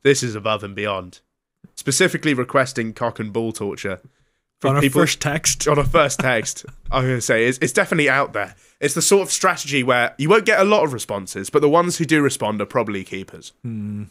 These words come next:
Speaker 1: They're probably the ones for you.
Speaker 2: Yeah.
Speaker 1: He also,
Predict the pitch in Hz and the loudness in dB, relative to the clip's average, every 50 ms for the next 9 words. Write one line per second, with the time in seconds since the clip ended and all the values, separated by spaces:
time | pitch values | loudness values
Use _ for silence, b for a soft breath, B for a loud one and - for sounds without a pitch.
0 | _ _ - 120 113 - 139 131 123 117 110 110 107 101 - _ _ _ _ _ | _ _ -2 -2 -2 0 0 0 0 0 0 0 -2 -4 -8 _ _ _ _ _
1 | _ _ _ - 123 _ - - 113 113 113 107 107 107 101 - - 113 101 98 | _ _ _ -20 -20 _ -6 -6 -4 -2 -2 -4 -4 -6 -10 -8 -8 -6 -4 -4
2 | 95 90 90 85 - _ - 120 113 101 95 95 90 90 - _ _ _ _ _ | -4 -4 -6 -8 -10 _ -12 -10 -8 -6 -6 -8 -8 -10 -14 _ _ _ _ _
3 | _ B B B B B B B 147 160 170 175 - - 156 139 131 | _ B B B B B B B 6 8 8 8 6 6 4 4 4